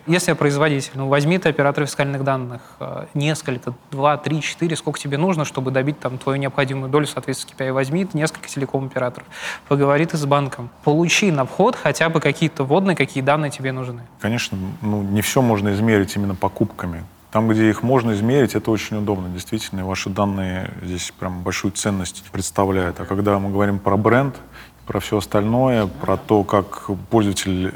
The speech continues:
Speaker 2: взаимодействовал с рекламой, как, кого он выбирал, а вообще он видел,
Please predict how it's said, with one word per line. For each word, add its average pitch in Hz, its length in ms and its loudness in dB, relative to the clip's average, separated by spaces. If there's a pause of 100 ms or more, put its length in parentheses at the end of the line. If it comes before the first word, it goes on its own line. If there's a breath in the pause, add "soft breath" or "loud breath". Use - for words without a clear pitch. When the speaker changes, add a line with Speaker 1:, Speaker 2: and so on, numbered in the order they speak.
(160)
Speaker 2:
взаимодействовал 107 720 4
с - 100 -6
рекламой, 101 560 4
как, - 380 2
кого 101 240 2
он 98 100 0
выбирал, 101 480 4
а 95 160 2 (120)
вообще 110 260 0
он 98 160 0
видел, 123 320 4